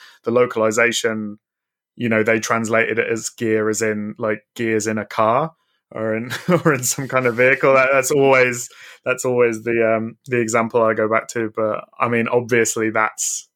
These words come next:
that's not acceptable, but also if you're, <laughs> if, if someone, if someone just, you know, I don't blame the,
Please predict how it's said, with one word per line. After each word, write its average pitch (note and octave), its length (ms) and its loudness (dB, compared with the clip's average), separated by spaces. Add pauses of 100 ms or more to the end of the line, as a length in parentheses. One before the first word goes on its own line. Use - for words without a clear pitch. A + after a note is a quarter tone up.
(1040)
that's A#2+ 300 -2
not A2+ 260 -2 (140)
acceptable, D3+ 720 0
but B2+ 200 0
also A2 540 -2
if A2 240 -6
you're, A2 280 -4 (120)
<laughs> - 180 -14
if, D#3 220 0
if D3 240 0
someone, C#3 440 2
if C3 140 -2
someone B2 380 -4
just, - 400 -10 (260)
you C3 100 -4
know, A#2 160 4
I A#2+ 60 4
don't C3 260 0
blame A#2+ 640 -2 (100)
the, A2 500 2